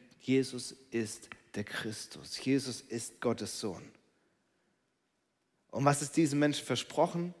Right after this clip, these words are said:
Da steht in der Bibel, „Denn wenn du mit deinem Munde bekennst, Jesus ist der Herr, und wenn du von deinem ganzen Herzen glaubst,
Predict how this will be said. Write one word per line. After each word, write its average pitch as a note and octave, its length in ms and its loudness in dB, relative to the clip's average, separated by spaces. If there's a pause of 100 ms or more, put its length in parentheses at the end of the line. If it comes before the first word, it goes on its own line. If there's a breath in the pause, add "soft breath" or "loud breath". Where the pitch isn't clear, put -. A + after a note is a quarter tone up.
(560)
Da G#2+ 60 0
steht C3+ 220 2
in C3 40 0
der C3 80 4
Bibel, C3+ 380 6
„Denn C3 180 6
wenn C#3 140 4
du D#3+ 80 4
mit D3 160 4
deinem C3 160 6
Munde E3+ 260 4
bekennst, C#3+ 540 0
Jesus C#3+ 340 4
ist - 220 -4
der B2+ 100 6
Herr, B2+ 240 2
und A#2 140 2
wenn B2 100 4
du B2+ 100 0
von B2 200 -2
deinem B2+ 260 6
ganzen D3 340 2
Herzen D3 440 0
glaubst, B2+ 440 2